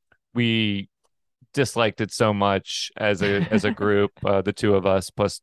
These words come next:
Speaker 1: Derek, um, s-, absentee, uh, vote, that we're not even gonna talk about it for more than, um, a couple minutes, and then we're gonna move on to nineties horror movies that, that we do like. But this is an example of why the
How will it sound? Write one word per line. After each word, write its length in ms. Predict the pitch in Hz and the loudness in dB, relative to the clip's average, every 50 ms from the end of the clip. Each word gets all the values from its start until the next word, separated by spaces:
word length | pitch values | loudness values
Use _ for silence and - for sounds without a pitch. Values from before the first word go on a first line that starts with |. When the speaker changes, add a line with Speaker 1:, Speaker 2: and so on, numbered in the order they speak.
| _ _ _ | _ _ _
Speaker 1:
Derek, 420 | - 104 98 95 98 - - - _ - | 0 2 2 2 0 -2 -6 -12 _ -4
um, 340 | 107 104 101 98 95 95 90 - | -2 -2 -2 -2 -4 -6 -10 -14
s-, 140 | - - - - | -14 -12 -6 -4
absentee, 640 | 101 98 - - 107 98 - - 101 98 98 98 - _ _ - - _ _ _ _ - - - | -4 -4 -4 -4 -8 -8 -6 -4 -4 -4 -4 -6 -10 _ _ -20 -20 _ _ _ _ -18 -16 -14
uh, 440 | - - - - - - - - - | -14 -14 -14 -14 -14 -14 -12 -12 -8
vote, 420 | 135 110 123 110 107 104 - - - _ _ - - - _ _ _ _ _ _ _ _ _ _ | -2 2 4 4 4 4 2 -4 -10 _ _ -20 -20 -20 _ _ _ _ _ _ _ _ _ _
that 300 | 170 139 160 139 123 113 | 0 2 4 4 4 4
we're 180 | - 135 147 135 | 2 2 4 4
not 160 | 131 127 123 | 4 4 4
even 240 | 120 107 120 117 110 | 2 2 2 2 2
gonna 180 | 113 107 107 101 | 2 0 0 0
talk 240 | - 104 104 - | 0 0 0 0
about 280 | - 98 98 95 92 92 | 0 0 0 0 2 0
it 100 | 95 - | 0 -2
for 140 | - 98 98 | -2 -4 -2
more 260 | 98 98 98 98 98 | 0 0 2 0 0
than, 400 | 98 101 95 95 98 98 98 - - | 0 0 -2 -2 -2 -4 -6 -6 -6
um, 420 | 87 90 87 82 82 - 110 110 - - | -6 -4 -4 -4 -4 -6 -6 -8 -6 -6
a 60 | 123 | -2
couple 220 | - 127 113 101 107 104 | 0 0 0 0 0 0
minutes, 400 | 104 101 101 101 98 95 - - | 0 2 2 0 0 -2 -4 -4
and 100 | 101 98 | -2 -2
then 140 | 101 98 | -2 -2
we're 100 | 98 98 | -2 -2
gonna 180 | 90 101 98 95 | -2 -2 -2 -2
move 220 | 98 101 101 90 | 0 0 0 0
on 240 | 95 98 95 95 95 | 0 0 0 -2 -4
to 400 | - - - 95 92 92 92 92 95 | -4 -4 -2 0 0 0 0 -2 -4
nineties 760 | 101 107 98 95 95 95 95 95 95 92 82 - - - - _ - | -2 -2 -2 -2 -2 -4 -4 -4 -4 -6 -6 -10 -14 -16 -18 _ -18
horror 320 | - - 113 110 98 95 | -6 -2 0 2 2 2
movies 560 | 95 95 95 95 87 92 90 90 90 82 - - | 2 0 0 0 0 0 -2 -2 -4 -6 -6 -6
that, 120 | - 95 90 - | -4 -4 -4 -6
that 240 | - 92 98 104 104 | -8 -4 -2 -2 0
we 140 | 92 101 92 | 0 -2 -2
do 260 | 80 - 110 101 98 | -2 0 0 2 2
like. 360 | 90 95 90 87 90 87 - - - - | 2 2 2 0 -2 -4 -8 -14 -4 0
But 240 | 104 98 95 95 - _ _ | 2 2 2 2 -2 _ _
this 320 | 123 110 151 160 139 - 156 | -2 0 2 2 2 0 -2
is 160 | 131 104 107 | -4 -4 -4
an 80 | 120 | -4
example 500 | 113 104 87 82 104 101 101 - - 98 | -4 -4 -2 -2 -2 -2 -2 0 2 2
of 140 | 98 92 78 | 2 0 0
why 420 | 90 95 95 95 95 95 95 95 95 | 0 2 2 2 2 2 2 0 0
the 240 | 87 95 95 92 | 0 0 -2 -2